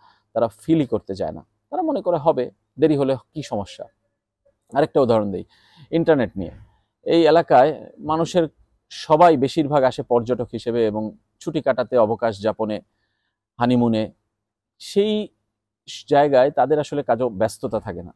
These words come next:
তাই তারা মনে করে যে ব্যস্ততা আসলে খুব একটা প্রয়োজন নেই।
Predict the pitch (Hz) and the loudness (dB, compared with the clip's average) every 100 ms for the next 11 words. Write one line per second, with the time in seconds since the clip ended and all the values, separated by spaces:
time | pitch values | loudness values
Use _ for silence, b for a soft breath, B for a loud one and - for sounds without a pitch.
0 | - 127 123 135 131 139 139 127 127 113 | -4 -2 0 -2 0 -2 0 0 0 0
1 | 117 - - - 143 139 127 113 120 117 | -2 -4 -14 -10 0 4 4 2 -4 -6
2 | 117 113 110 135 117 104 90 | -4 -4 -2 0 0 0 -8